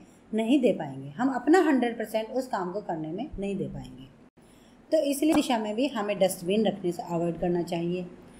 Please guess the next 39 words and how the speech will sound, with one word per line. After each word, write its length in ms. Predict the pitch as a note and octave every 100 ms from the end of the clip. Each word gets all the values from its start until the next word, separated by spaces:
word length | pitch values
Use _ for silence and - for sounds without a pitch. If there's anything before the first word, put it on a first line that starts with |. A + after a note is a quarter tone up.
| - - -
अब 80 | C4
हम 220 | E4+ D4+
remedy 320 | B3+ B3 B3
की 120 | C4 C4+
बात 260 | C4+ C4
कर 140 | C4+ C4
लेते 240 | C4 C4+
हैं 240 | C4+ C4
कि 60 | C4+
यदि 220 | C4+ C#4
south 280 | - A#3+ B3
दिशा 260 | B3+ C4 B3+
में 300 | C4 C4 - - -
dustbin 420 | A#3+ A#3+ B3 C#4
है 360 | C4+ - B3 B3+ - - - -
तो 80 | C#4
हम 200 | B3+ G#3
क्या 140 | G3
कर 120 | G3 G3+
सकते 360 | - F#3+ -
हैं। 200 | G#3 G#3 - - -
तो 80 | D#4
दोस्तों, 400 | C#4+ D4 F4 F4
south 300 | C4+ D4 C4+
दिशा 280 | C#4+ B3+
में 140 | A#3 G#3
dustbin 480 | F#3+ - G#3+ C#4 - - -
हमें 180 | C4 D4+
red 260 | A#3 G#3+ A3
color 160 | A3 G#3
का 100 | G#3+
रखना 260 | G#3 G#3+
चाहिए। 420 | G3+ G3+ G3 A#3+ - - - -
Red 260 | A#3 D4+ E4
color 200 | D#4+ D4+
के 140 | E4
dustbin 500 | C4+ B3+ - D4 C#4+
रखने 340 | G#3+ A3 B3 B3
से 340 | C4+ D#4